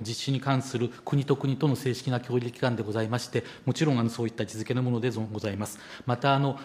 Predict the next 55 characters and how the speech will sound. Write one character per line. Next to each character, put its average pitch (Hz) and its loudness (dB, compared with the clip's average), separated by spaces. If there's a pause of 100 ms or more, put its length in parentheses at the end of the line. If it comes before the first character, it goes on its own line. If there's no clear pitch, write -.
(140)
日 147 2
米 123 4
合 120 4
同 127 4
委 - 4
員 135 2
会 123 0
に 110 -2
つ - -12
き - -10
ま 127 0
し - -6
て 110 -4
は、 113 0
米 123 4
軍 127 0
の 127 0
副 123 -8
司 - -2
令 139 6
官 110 -4
が 117 0
議 127 -4
長 120 2
と 113 -4
い - -2
う - -8
こ 127 0
と 151 4
は、 117 6
あ 107 -2
の、 107 -4
委 117 -2
員 113 2
ご 107 -2
指 113 -4
摘 120 -2
の 113 2
通 139 2
り 120 2
で、 107 -2 (160)
あ 117 2
の、 110 0
ご 107 -2
ざ 117 2
い 117 2
ま 117 0
す - -10
が、 117 2 (320)
例 135 6
え 117 4
ば、 123 2
あ 117 2
の、 107 0
ぜ-、 101 -2